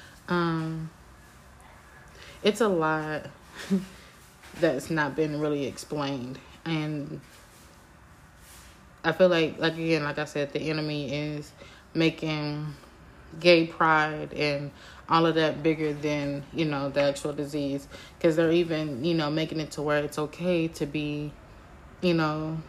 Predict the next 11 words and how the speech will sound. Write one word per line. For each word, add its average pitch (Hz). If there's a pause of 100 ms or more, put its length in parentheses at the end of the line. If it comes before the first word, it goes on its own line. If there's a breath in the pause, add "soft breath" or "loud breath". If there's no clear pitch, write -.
(120)
again, 175
like 165
I -
said, 151
it's, 151
it's -
all 151
advertising 143
and 143
gay, 151
but, 143